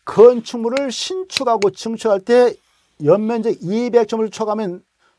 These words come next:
기반설 설치비용을 내게 한다고 그랬죠. 누구에게? 우리 민간에게 내게 하는 거예요. 그러니까 이백십팔 표 보면 이 기반설 설치 비용을 내지 않아도 되는 경우가 있어요.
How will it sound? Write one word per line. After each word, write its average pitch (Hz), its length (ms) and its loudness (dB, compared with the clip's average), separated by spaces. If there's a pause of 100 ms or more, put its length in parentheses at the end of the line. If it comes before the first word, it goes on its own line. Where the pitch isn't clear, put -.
기반설 214 680 -2
설치비용을 214 680 0
내게 202 240 6
한다고 202 240 4
그랬죠. 202 340 -2 (420)
누구에게? 208 560 4
우리 190 260 -2
민간에게 175 500 -2
내게 170 220 -2
하는 139 160 -4
거예요. 98 180 -16
그러니까 185 580 2 (340)
이백십팔 233 680 2
표 214 160 0
보면 202 380 0 (760)
이 226 200 2
기반설 226 760 4
설치 285 600 -4
비용을 220 800 2 (1600)
내지 202 480 4
않아도 180 360 4
되는 180 220 -6
경우가 165 200 0
있어요. 175 540 -2